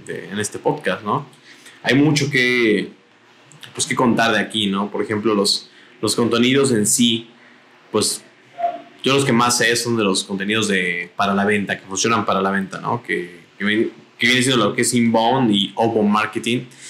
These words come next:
Para la gente que no lo sepa, el inbound es básicamente hacer contenido que la gente quiera consumir por su propio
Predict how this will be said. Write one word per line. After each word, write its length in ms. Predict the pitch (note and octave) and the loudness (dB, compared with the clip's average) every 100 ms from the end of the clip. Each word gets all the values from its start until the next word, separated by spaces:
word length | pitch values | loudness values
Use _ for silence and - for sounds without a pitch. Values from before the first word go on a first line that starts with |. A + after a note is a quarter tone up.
| - - - | -20 -20 -4
Para 140 | G#2+ G#2+ | 0 2
la 60 | |
gente 180 | B2+ C#3+ | 2 4
que 60 | C3 | 4
no 80 | C3 | 4
lo 100 | A#2+ | 2
sepa, 640 | C#3+ C#3 C#3+ D#2+ D2 - | 2 2 2 0 0 -4
el 140 | G2+ | 0
inbound 480 | C3 C#3 D3 D#3 D#3 | 2 4 4 2 2
es 60 | C#3 | 2
básicamente 1040 | C#3 C#3 B2+ A2+ A#2+ B2 C3+ C3+ A2+ - - _ _ _ _ _ _ - - - - - - | 2 0 0 0 0 2 2 2 0 -4 -14 _ _ _ _ _ _ -20 -18 -12 -10 -12 -6
hacer 260 | - C3+ C#3 | -2 2 2
contenido 560 | C#3+ B2+ A#2 A2+ A#2 A2+ | 2 2 2 2 0 0
que 60 | |
la 100 | G#2 F#2+ | -2 -2
gente 340 | A2+ B2+ - | -4 -4 -2
quiera 520 | A#2 A2+ A2+ G#2 - | 0 2 2 0 -4
consumir 680 | G#2+ G2 G2 - G2+ G#2+ A2+ - | -2 0 0 0 0 0 -2 -4
por 120 | G#2 | -4
su 180 | F#2+ - | -6 -6
propio 480 | G2+ G2 G2+ G2+ | -4 -4 -2 -4